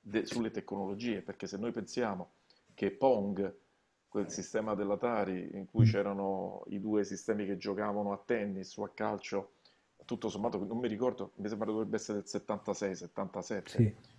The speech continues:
Speaker 1: Esatto, e, e, e se oggi noi ascoltiamo, le, le, è, è, è stato qualche giorno fa che hanno presentato Unreal cinque,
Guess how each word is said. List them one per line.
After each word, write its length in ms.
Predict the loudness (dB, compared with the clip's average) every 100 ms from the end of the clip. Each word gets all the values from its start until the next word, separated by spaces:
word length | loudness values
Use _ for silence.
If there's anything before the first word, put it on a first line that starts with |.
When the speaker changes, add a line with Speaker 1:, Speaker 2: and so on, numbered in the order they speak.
| -20 _ -2
Speaker 1:
Esatto, 600 | 2 4 2 0 -4 0
e, 280 | 0 0 -6
e, 180 | -8 -6
e 100 | -8
se 240 | -2 4
oggi 560 | 6 4 4 2 2 0 _ _
noi 240 | -2 2 2
ascoltiamo, 880 | 2 -4 -2 2 2 2 0 -2 -6 -8
le, 260 | -6 -4
le, 120 | -6 -10 _ _ _
è, 100 | -8
è, 420 | -6 -4 -6 -4 -2 0
è 140 | 0
stato 640 | 6 6 8 6 6 0 _ _
qualche 300 | 4 4 4
giorno 300 | 4 2 0
fa 240 | 2 0 2
che 100 | 0
hanno 160 | 0
presentato 560 | -2 -2 -2 0 0 0
Unreal 580 | -2 -2 -2 2 0 -2
cinque, 720 | -4 -4 -4 -4 0 0